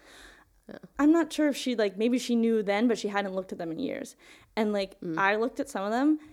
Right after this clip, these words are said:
Speaker 2: and they're, this is when they're in California, 'cause after the Midwest thing, they, they were in California for multi-, multiple generations. Like, they're, like, Northern California people. They're, like, Berkeley people from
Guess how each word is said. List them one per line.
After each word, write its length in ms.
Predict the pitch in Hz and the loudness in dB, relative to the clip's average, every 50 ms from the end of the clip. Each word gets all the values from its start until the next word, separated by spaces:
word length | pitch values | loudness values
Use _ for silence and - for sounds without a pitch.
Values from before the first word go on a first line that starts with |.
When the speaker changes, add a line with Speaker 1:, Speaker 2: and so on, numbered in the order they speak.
| - - - _ _ _ _ _ _ _ _ _ _ _ _ _ _ _ _ - | -20 -20 -20 _ _ _ _ _ _ _ _ _ _ _ _ _ _ _ _ 0
Speaker 2:
and 180 | 240 240 226 220 | 0 2 2 2
they're, 160 | 214 214 214 - | 0 -2 -2 -2
this 180 | - 233 277 - | -2 -2 -2 -2
is 100 | 330 262 | 0 2
when 140 | 269 262 247 | 4 4 4
they're 100 | 226 208 | 4 2
in 60 | 202 | 0
California, 540 | 202 196 190 175 180 180 - 175 - - - | -2 -2 0 0 0 -2 -4 -8 -10 -10 -10
'cause 120 | - 202 | -4 0
after 240 | 226 226 233 233 277 | 2 2 2 0 -2
the 100 | 220 226 | -2 -2
Midwest 340 | 220 214 190 202 202 202 - | -2 -2 0 -2 -2 -2 -4
thing, 120 | 190 190 | -8 -6
they, 120 | 190 185 185 180 - | -4 -4 -4 -4 -4
they 120 | 208 208 | -2 -2
were 60 | 202 | -2
in 60 | 196 | -2
California 500 | 190 202 202 185 190 185 190 185 170 - | -4 -2 0 0 0 -2 -4 -6 -6 -8
for 140 | - - 196 | -8 -8 -8
multi-, 380 | 190 185 175 - - - 190 190 - - | -8 -8 -8 -8 -8 -8 -8 -10 -10 -6
multiple 420 | 208 214 220 233 220 214 196 208 | -2 2 2 2 2 0 -4 -4
generations. 520 | 185 196 185 185 180 175 175 - 185 - 180 | -4 -2 -4 -4 -4 -6 -8 -8 -10 -12 -12
Like, 100 | 175 - | -10 -10
they're, 140 | 180 175 | -8 -8
like, 180 | 175 - - - | -8 -8 -8 -6
Northern 380 | 208 196 196 190 180 185 185 185 | -4 -2 -2 -2 -2 -2 -4 -6
California 500 | 185 180 170 180 175 - - - - - | -6 -8 -8 -8 -10 -12 -12 -10 -10 -10
people. 400 | 190 208 - - 120 - - - - - - - - _ _ - | -10 -10 -8 -8 -8 -8 -10 -14 -20 -20 -20 -20 -20 _ _ -6
They're, 120 | 196 160 | -4 -4
like, 140 | - - - | -4 -2 0
Berkeley 360 | 220 208 190 - - - - | 2 0 2 0 -4 -10 -10
people 480 | - - - - - - - 226 - _ | -10 -10 -12 -12 -10 -10 -10 -10 -12 _
from 220 | - - 190 180 | -6 -6 -6 -6